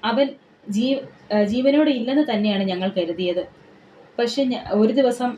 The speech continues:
അവൻ എൻ്റെ കൺമുന്നിൽ വന്നു. വർഷങ്ങളോളം ബോധ-, ഏഹ്, ബോധക്കേടിലേക്ക് പോയിട്ടും ഓർമ്മ തിരിച്ചു കിട്ടിയ ആദ്യ നിമിഷത്തിൽ നിത്യയെ കൊല്ലണമെന്നാണ് അവൻ ആദ്യം പറഞ്ഞത്. അവന് ഓർമ്മ തിരിച്ചു കിട്ടുന്നതിന് മുമ്പ് നിത്യയുടെ വിവാഹം കഴിയണമെന്നാണ് ഞാൻ ആഗ്രഹിച്ചത്.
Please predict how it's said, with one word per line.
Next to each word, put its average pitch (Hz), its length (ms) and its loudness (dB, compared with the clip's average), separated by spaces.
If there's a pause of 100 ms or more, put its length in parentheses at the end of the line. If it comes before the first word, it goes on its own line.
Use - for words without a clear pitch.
(140)
അവൻ 220 240 -2
എൻ്റെ 226 200 -2
കൺമുന്നിൽ 226 560 -2
വന്നു. 170 300 -6 (720)
വർഷങ്ങളോളം 254 640 -2
ബോധ-, 214 480 -4
ഏഹ്, 190 160 0
ബോധക്കേടിലേക്ക് 240 760 0
പോയിട്ടും 202 400 0 (340)
ഓർമ്മ 285 260 2
തിരിച്ചു 226 320 -6
കിട്ടിയ 233 300 -2 (260)
ആദ്യ 247 320 2
നിമിഷത്തിൽ 208 480 0 (320)
നിത്യയെ 269 320 2
കൊല്ലണമെന്നാണ് 226 760 0
അവൻ 196 200 0
ആദ്യം 190 420 0
പറഞ്ഞത്. 170 360 -4 (560)
അവന് 208 220 2
ഓർമ്മ 220 300 -2
തിരിച്ചു 214 320 -2
കിട്ടുന്നതിന് 226 520 0
മുമ്പ് 202 280 2 (320)
നിത്യയുടെ 277 380 2
വിവാഹം 220 400 -2
കഴിയണമെന്നാണ് 208 680 -4
ഞാൻ 180 160 -4
ആഗ്രഹിച്ചത്. 180 600 -4